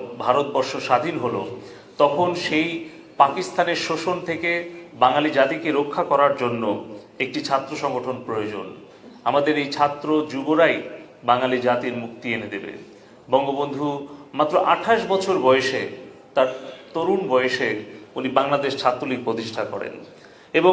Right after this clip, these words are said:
উনিশশো আটচল্লিশ সালের এগারোই মার্চ, চৌঠা জানুয়ারি বাংলাদেশ ছাত্রলীগ প্রতিষ্ঠা হলো। তার মাত্র কয়েক মাস পরেই, এগারোই মার্চ, বঙ্গবন্ধুর সভাপতিত্বে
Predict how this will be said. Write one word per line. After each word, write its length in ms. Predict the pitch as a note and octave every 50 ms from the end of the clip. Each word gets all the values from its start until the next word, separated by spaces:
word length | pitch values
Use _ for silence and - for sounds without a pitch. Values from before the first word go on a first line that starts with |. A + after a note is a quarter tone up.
| F3+ E3
উনিশশো 300 | E3+ F3+ F#3 F#3 - G3 F3+ E3+
আটচল্লিশ 400 | E3 - - G3 F#3 F#3 F#3 F#3 F3+
সালের 240 | F#3+ F#3 F#3 F#3 F3+ - - D#3
এগারোই 320 | D#3+ F3 F#3+ F#3+ F#3+ F#3 - A#2+ C3
মার্চ, 280 | D3 D3 A#2+ F#2+ - - - - - - - - - - - - - - - - - - - - - - - -
চৌঠা 300 | E3+ F3 F3 F3 F3 F3+ E3+
জানুয়ারি 260 | E3+ E3 E3+ E3 E3 D3+ D3
বাংলাদেশ 300 | D3 D3+ D#3 D#3 D#3+ D#3+ E3
ছাত্রলীগ 340 | D#3+ D3+ - - D#3 D#3+ D#3 D#3
প্রতিষ্ঠা 320 | D#3 D#3 D#3+ D#3 - - E3+
হলো। 200 | D#3 D#3+ D#3+ F3 F3 E3 - - - - - - - - - - - -
তার 160 | - D#3+ E3+ E3 D3+ D3+
মাত্র 260 | E3+ F3 - - G3+ G3+ G3 - G3
কয়েক 220 | F#3+ G#3 A3+ A3+ - F#3 F#3
মাস 140 | F#3 F3+ F#3 - -
পরেই, 260 | C#3+ B2+ B2 A2+ - - - - - - - - - - - - - - - - - -
এগারোই 380 | C3+ C#3+ C#3 D#3+ D#3 D#3+ D#3 D3+ C3 C3+
মার্চ, 240 | C#3+ D#3 E3 - - - - - - - - - - - - -
বঙ্গবন্ধুর 600 | A#2+ C3+ C3+ C3+ C#3+ C3+ C#3 C#3 C#3 C#3 C3 -
সভাপতিত্বে 680 | - C#3 C#3 C#3 C#3 C#3+ C#3 C3 C3 B2+ - - C3